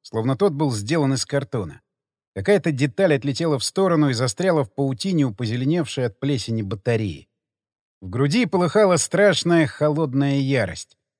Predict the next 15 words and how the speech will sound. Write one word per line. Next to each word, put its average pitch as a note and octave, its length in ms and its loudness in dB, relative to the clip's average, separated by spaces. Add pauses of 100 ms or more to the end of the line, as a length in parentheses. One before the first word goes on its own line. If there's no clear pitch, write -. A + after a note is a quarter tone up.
(640)
Я B2+ 240 -4
ещё C3 300 -2
не C3 120 2
дошёл. B2 540 0 (720)
Эля B2+ 380 0 (200)
ждёт. G2 520 -4 (840)
Крепко G#3 360 4
ухватившись F#3 720 2
за C#3+ 140 2
перила, F#3+ 400 2
я E3 120 4
двинулся E3+ 520 2
вверх, D3 500 2
отсчитывая C3+ 600 -4
ступени. G#2 640 -6